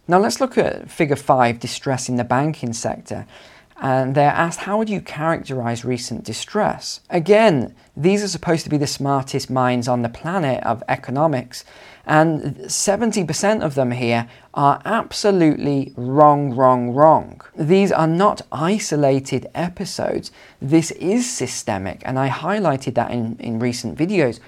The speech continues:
why it is systemic. It's systemic because the problem isn't small regional banks.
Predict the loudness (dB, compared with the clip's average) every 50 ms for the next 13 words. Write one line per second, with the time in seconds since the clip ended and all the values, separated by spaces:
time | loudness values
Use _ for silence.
0 | -20 -20 -18 -12 -8 -4 -2 0 0 0 0 0 -2 -2 -2 -2 -4 -6 -6 -6
1 | -6 -4 -4 -4 -2 -2 -4 -4 -6 -8 -14 -20 -20 -20 -20 -20 _ _ -4 -2
2 | -2 -2 -2 -2 -4 -4 -4 -4 -6 -6 -4 -2 -4 -4 -4 -6 -8 -6 -6 -4
3 | -4 -6 -6 -4 -4 -4 -2 0 0 -2 -2 -2 -4 -4 -2 -2 -4 -6 -6 -8
4 | -10 -6 -4 -2 0 0 0 0 -2 -2 -2 -2 -2 -4 -4 -4 -4 -4 -4 0
5 | 2 4 4 4 4 2 0 -4 -8